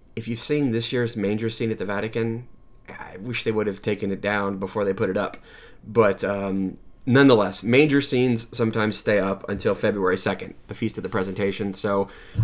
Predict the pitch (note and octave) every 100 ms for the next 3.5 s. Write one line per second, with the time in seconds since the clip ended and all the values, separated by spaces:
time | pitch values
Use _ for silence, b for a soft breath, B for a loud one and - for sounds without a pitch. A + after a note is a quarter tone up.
0 | - E3 E3+ B2+ A2+ G#2 G#2+ C#3+ - -
1 | G#2+ G#2+ G#2+ G#2+ - B B - B2 B2
2 | A#2 A#2+ A2+ A2+ - A2+ G#2+ G2+ A2 C3
3 | - G2+ G2 G#2 A#2